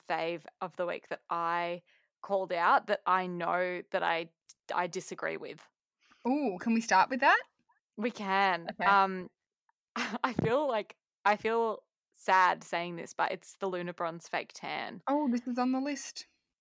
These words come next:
Speaker 1: Oh, good. Okay, great. Um, the reason that I have decided that I take it back is because I thought that I liked the colour for something different. Um,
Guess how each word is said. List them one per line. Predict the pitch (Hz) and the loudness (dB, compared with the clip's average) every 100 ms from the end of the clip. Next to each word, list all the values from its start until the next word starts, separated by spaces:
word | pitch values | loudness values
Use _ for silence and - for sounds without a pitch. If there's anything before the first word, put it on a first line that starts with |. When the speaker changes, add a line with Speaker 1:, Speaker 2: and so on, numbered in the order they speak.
| _ 247 | _ 4
Speaker 1:
Oh, | 285 311 240 - | 4 4 -2 0
good. | 262 294 214 190 - | 4 4 4 0 -8
Okay, | 214 214 | -8 -4
great. | 202 196 185 - - | 2 2 2 -4 0
Um, | - 240 226 214 214 214 _ _ _ _ _ _ _ _ _ | 6 6 6 2 -2 -8 _ _ _ _ _ _ _ _ _
the | - 262 | 4 6
reason | 254 294 349 415 | 6 2 0 2
that | 285 - | 2 4
I | 202 202 _ | 2 0 _
have | 202 202 - | -4 -2 -2
decided | 202 202 196 196 202 | 0 4 4 4 2
that | |
I | 190 180 | 2 0
take | - 202 180 | -4 -6 -6
it | 208 | -4
back | 185 170 - | -2 -2 -4
is | 190 | -10
because | 185 220 233 | -10 -8 -4
I | 220 | -4
thought | 208 220 - | 0 0 2
that | 285 | 2
I | 302 | 2
liked | 254 220 - - | 0 -4 -8 -16
the | |
colour | - - 160 139 - _ _ _ _ | -6 -4 -2 -4 -6 _ _ _ _
for | - | -12
something | 208 202 - 185 180 | -2 -2 -2 -8 -8
different. | 165 170 156 135 - - - - | -12 -10 -10 -10 -14 -20 -14 -8
Um, | 180 165 160 160 - | -6 -6 -8 -14 -16